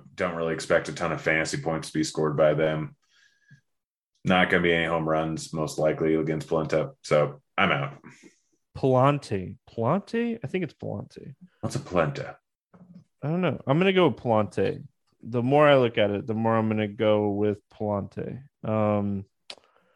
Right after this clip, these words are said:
Speaker 2: I mean, Joey
Speaker 1: Right.
Speaker 2: Votto, ever since he's come back, has just been absolutely crushing the ball. So I think we're starting to see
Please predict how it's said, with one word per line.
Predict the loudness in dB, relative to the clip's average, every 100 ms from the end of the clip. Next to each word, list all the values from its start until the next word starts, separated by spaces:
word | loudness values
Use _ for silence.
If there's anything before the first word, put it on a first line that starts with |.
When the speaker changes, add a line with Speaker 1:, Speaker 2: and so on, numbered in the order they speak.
| _ _ _ _ 2
Speaker 2:
I | 6
mean, | 6
Joey | 8 8
Speaker 1:
Right. | 10 8
Speaker 2:
Votto, | 8 6 4 -2 _ _ 0
ever | 2 2
since | 0 -4
he's | -6
come | -2 2
back, | 6 6 4 -2 _ _ -6
has | -4 -2
just | -4 -4
been | -2 0
absolutely | 0 -2 -4
crushing | 0 0 -2
the | 2
ball. | 6 6 4 -2
So | -16 0 4 6
I |
think | 4 2 0 -2 -12 _ _ _ _ _ _ _ _ _
we're | -2
starting | 0 4 6 6 2
to |
see | 0 0 2 4 2 0 -4